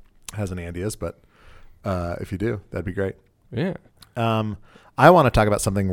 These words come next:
Speaker 1: real quick.
Speaker 2: 'Kay.
Speaker 1: Um, so I realized I must have lost my Truth, my, not E mac Truth,
Speaker 2: Okay.
Speaker 1: but my, I had a Prime Truth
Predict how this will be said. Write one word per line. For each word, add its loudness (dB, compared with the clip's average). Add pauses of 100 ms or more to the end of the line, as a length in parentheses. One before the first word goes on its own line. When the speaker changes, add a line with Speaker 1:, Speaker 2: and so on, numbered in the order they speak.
Speaker 1:
real 6
quick. -2 (160)
Speaker 2:
'Kay. 6
Speaker 1:
Um, 2 (200)
so 4 (180)
I 2
realized 2 (880)
I 2
must 2
have 0
lost 4
my -2
Truth, 0
my, -2
not 2
E -2
mac -4
Truth, -4
Speaker 2:
Okay. -2
Speaker 1:
but 0
my, -4 (280)
I -6
had 0
a -2
Prime -2
Truth -6